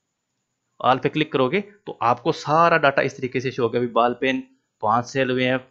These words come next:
दस रुपए के हिसाब से भी है, आठ भी बिके हुए हैं, ग्यारह रुपए के हिसाब से है, दस भी बिके हुए हैं, चौदह रुपए के हिसाब से भी हैं, पन्द्रह भी बिके हैं टोटल और बीस रुपए के हिसाब से भी हैं। तो इस तरीके से जिस जिस रेट के according आपने सेल किया है उसका सारा डेटा यहाँ पर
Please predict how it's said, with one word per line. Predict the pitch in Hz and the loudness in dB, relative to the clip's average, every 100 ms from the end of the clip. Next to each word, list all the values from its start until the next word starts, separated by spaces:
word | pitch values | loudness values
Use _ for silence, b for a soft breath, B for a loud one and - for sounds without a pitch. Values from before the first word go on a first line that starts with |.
| - 117 | -12 -10
दस | - | -8
रुपए | 117 | -6
के | 131 | -4
हिसाब | 131 120 | -2 -2
से | 131 | -4
भी | 127 127 | 0 2
है, | 123 - | 2 2
आठ | 135 139 | 0 0
भी | 131 | -4
बिके | 123 117 | -4 -4
हुए | 127 | -4
हैं, | 113 | -2
ग्यारह | 123 139 | 0 0
रुपए | 139 | -2
के | 123 | -6
हिसाब | 120 117 | -2 -4
से | - | -2
है, | 123 | -4
दस | 127 139 | -2 -6
भी | 139 | -8
बिके | 127 123 127 | -10 -6 -4
हुए | 117 | -4
हैं, | |
चौदह | 123 135 135 | -6 -4 -4
रुपए | 131 | -4
के | 123 | -8
हिसाब | 123 117 | -6 -6
से | 131 | -8
भी | 120 123 | -10 -4
हैं, | 117 | -4
पन्द्रह | - 123 135 | -4 -2 -4
भी | 131 | -4
बिके | 120 120 120 | -8 -8 -8
हैं | 113 | -8
टोटल | 117 - _ _ _ | -12 -16 _ _ _
और | 110 | -4
बीस | 123 117 | -2 -2
रुपए | 107 101 | -6 -8
के | |
हिसाब | 101 95 | -4 -4
से | - 98 | -4 -8
भी | 98 | -8
हैं। | 95 b b - | -10 b b -2
तो | |
इस | 190 185 | -2 0
तरीके | 170 170 | -2 0
से | 170 175 | -2 -2
जिस | 185 165 | -2 -4
जिस | 160 - | -8 2
रेट | 147 143 | 2 2
के | 170 - | -6 -6
according | - 135 135 147 - | -2 -2 -2 -4 0
आपने | 117 139 131 | 0 0 -8
सेल | - 127 139 | -4 -4 -4
किया | 135 120 | 0 0
है | 165 - _ 156 | 0 -6 _ -8
उसका | 139 156 | -2 -2
सारा | 131 127 127 | -2 0 0
डेटा | 117 110 123 | 0 -2 -2
यहाँ | 113 104 | -4 -6
पर | 101 185 240 | -6 -8 -10